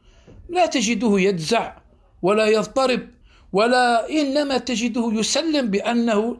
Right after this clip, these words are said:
لا يرد القدر حذر، وبأنه هذا الذي يج-، يجري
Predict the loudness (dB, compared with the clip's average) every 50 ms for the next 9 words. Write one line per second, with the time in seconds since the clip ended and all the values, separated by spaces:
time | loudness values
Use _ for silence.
0 | -14 -18 -8 -2 0 0 2 4 2 2 2 0 0 0 -2 -2 -2 -2 -4 -2
1 | -2 -2 -2 -2 -2 -4 -6 -4 -6 -10 -12 -14 _ _ _ _ _ _ -20 -12
2 | -6 -2 0 0 2 2 0 0 0 0 0 0 2 2 2 0 -2 -4 -12 -18
3 | -20 _ _ _ _ _ -18 -10 -4 -2 0 2 2 2 2 2 0 0 2 0
4 | 0 2 0 0 2 2 2 2 0 -2 -4 -2 -2 -2 -2 -2 -2 -2 -2 -2
5 | -4 -6 -8